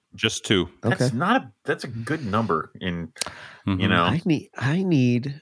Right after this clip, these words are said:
Speaker 2: I
Speaker 3: You need
Speaker 2: need
Speaker 3: one. You need one,
Speaker 2: I
Speaker 3: sir.
Speaker 2: need one. So
Speaker 3: Yeah.
Speaker 2: I might, I might be hitting you up.
Speaker 3: <laughs>
Speaker 2: Uh, I'll, I'll be watching. <laughs>
Speaker 3: You need, you need more diamonds, and also you, yeah, Eric, you're trying again this year, right? With yours?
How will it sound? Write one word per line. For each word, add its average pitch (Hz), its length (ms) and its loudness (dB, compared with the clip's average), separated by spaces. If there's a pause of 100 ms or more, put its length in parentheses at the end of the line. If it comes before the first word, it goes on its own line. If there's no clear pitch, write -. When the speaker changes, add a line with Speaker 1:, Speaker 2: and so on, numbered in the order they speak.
(140)
Speaker 2:
I - 160 -8
Speaker 3:
You 170 100 0
need 156 140 2
Speaker 2:
need 120 100 2
Speaker 3:
one. 120 300 2 (100)
You 110 140 -4
need 113 160 -4
one, 143 380 0 (240)
Speaker 2:
I 123 60 2
Speaker 3:
sir. 170 60 4
Speaker 2:
need 165 220 2
one. 104 380 0
So - 160 -10
Speaker 3:
Yeah. 131 300 2
Speaker 2:
I 240 380 4
might, 170 200 2 (120)
I 196 100 6
might 208 200 4
be 214 100 6
hitting 208 200 2
you 208 100 2
up. 175 280 -4
Speaker 3:
<laughs> - 40 -20 (240)
Speaker 2:
Uh, 117 240 -8
I'll, 135 220 -4
I'll 135 140 4
be 160 120 4
watching. 160 500 2 (140)
<laughs> 208 80 4 (340)
Speaker 3:
You 180 140 2
need, 180 220 0
you 175 120 0
need 247 180 0
more 180 160 4
diamonds, 165 440 2
and 151 100 2
also 170 160 -2
you, 143 380 -8 (480)
yeah, 123 180 0
Eric, 147 320 2
you're 143 100 -2
trying 92 380 -2
again 85 280 -6
this 85 200 -12
year, 87 160 -2
right? 127 200 0 (100)
With 95 160 -8
yours? 120 280 -2